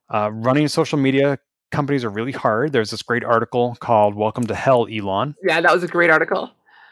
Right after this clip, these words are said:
Speaker 1: Yeah, I love it because it basically says that Twitter doesn't have a technology issue, which is something that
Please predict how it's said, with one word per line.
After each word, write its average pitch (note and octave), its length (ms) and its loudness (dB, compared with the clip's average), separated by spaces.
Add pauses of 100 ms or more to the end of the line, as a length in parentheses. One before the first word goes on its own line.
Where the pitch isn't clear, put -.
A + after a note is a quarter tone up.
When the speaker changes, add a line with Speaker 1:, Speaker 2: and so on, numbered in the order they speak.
(140)
Speaker 1:
Yeah, F#3 300 4 (100)
I C#3+ 80 2
love D#3 300 2
it G#3 180 0
because C3 640 -2 (1400)
it - 140 2
basically E3 380 2
says C3 380 0
that A#2 540 0 (480)
Twitter G3 440 2
doesn't C#3+ 320 0
have B2+ 480 0
a B2 40 -6
technology G#2+ 600 0
issue, F2 320 -10 (440)
which B2 180 0
is A#2+ 100 2
something B2+ 160 2
that A2 180 2